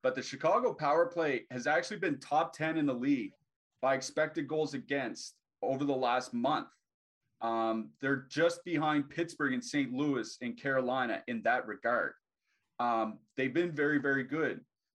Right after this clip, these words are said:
At the other end of the spectrum, you have the Tampa Bay Lightning, who have come in twenty-second by expected goals against on the penalty kill over the last month, sandwiched between Philadelphia and Columbus.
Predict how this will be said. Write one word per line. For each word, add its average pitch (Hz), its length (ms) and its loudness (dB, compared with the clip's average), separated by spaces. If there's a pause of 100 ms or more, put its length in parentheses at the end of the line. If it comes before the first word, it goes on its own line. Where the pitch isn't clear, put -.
(120)
At 127 120 -2
the 156 120 4
other 196 200 6
end 156 140 4
of 151 60 2
the 139 60 0
spectrum, 139 480 0
you 139 80 6
have 123 100 0
the 120 60 -8
Tampa 151 320 -2
Bay 131 220 0
Lightning, 117 600 0 (460)
who 143 100 0
have 139 120 0
come 156 240 0
in 135 240 2
twenty-second 170 960 -2
by 120 120 4
expected 123 440 -4
goals 123 220 -2
against 120 400 -6
on 123 100 -2
the 120 80 0
penalty 120 340 -6
kill 110 360 -2 (420)
over 151 180 2
the 139 80 2
last 131 360 2
month, 123 320 0 (320)
sandwiched 165 500 0
between 160 380 0
Philadelphia 160 760 2
and 117 120 -4
Columbus. - 760 -4